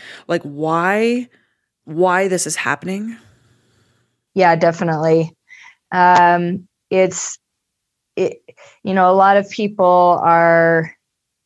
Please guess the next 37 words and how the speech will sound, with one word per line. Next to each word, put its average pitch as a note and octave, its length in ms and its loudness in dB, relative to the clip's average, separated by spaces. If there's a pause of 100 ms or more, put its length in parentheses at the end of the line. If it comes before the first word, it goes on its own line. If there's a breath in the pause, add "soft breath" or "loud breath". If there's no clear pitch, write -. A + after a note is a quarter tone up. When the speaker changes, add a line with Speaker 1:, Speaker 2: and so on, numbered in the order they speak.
(640 loud breath)
Speaker 2:
before G#3+ 360 0
this G#3+ 260 0
all G3 300 4
kinda F#3+ 320 -2
happened, E3+ 480 -2
people F#3 320 0
were D#3+ 120 2
really F#3 280 2
moving F3+ 580 0
into, E3 840 -2 (120)
um, D#3 600 -2 (380 soft breath)
a F#3+ 80 0
stage G#3+ 340 2
in G#3 100 2
their F#3 120 4
life F3 320 2
where E3 120 2
they're D#3 200 0
ready F#3 640 2 (240)
for E3 200 2
something D3+ 440 -4
different. C3+ 440 -10
They're D3+ 220 -2
ready, D#3+ 400 0
ready F#3+ 380 2
for E3+ 280 0
a D#3 60 2
different C#3+ 320 -8
life. F3+ 540 2
They're D3 140 -4
ready D#3+ 320 2
for C#3+ 420 -6
healing. G3+ 600 2
They're D#3 140 0
ready E3 280 0
for D3+ 500 -4
that C3+ 240 -4